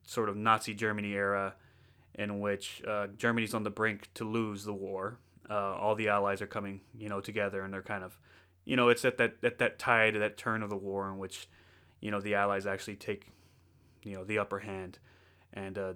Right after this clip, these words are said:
these, I guess, Germany's kind of having, you know, they're dealing with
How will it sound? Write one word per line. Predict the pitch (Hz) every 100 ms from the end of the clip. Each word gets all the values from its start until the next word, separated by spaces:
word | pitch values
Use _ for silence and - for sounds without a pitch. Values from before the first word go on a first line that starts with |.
| 107
these, | 110 107 101 - -
I |
guess, | 107 101 -
Germany's | 113 104 101
kind | - 107
of | 98
having, | 107 101 98 95 - _ _ _ _
you | 110
know, | 101
they're | 110
dealing | 107 123 117 110
with | 104 101